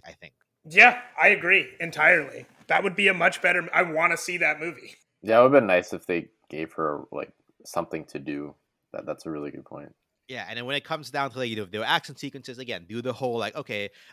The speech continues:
Speaker 1: I will calculate all of these things," basically, or whatever. And then she's also the one who provides a little bit more practical knowledge outside of the, uh,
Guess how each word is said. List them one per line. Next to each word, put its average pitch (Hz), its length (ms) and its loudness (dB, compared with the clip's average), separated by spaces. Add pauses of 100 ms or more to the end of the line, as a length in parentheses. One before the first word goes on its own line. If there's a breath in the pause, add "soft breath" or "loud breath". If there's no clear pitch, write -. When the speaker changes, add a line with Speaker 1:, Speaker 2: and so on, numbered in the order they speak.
(100)
Speaker 1:
I 120 140 -4
will 123 160 -8
calculate 123 600 -6
all 110 200 -10
of 101 100 -12
these 110 180 -16
things," 101 360 -14
basically, 87 480 -12
or 90 140 -10
whatever. 87 480 -10 (280 soft breath)
And 104 200 -10
then 95 160 -16
she's 131 380 -14
also 117 260 -6
the 110 100 -8
one 101 120 -8
who 101 60 -20
provides 98 440 -10
a 101 40 -14
little 98 220 -16
bit 101 220 -14
more 95 240 -14
practical 107 640 -6
knowledge 90 360 -10 (120)
outside 98 520 -8
of 92 140 -14
the, 85 220 -14
uh, 78 160 -16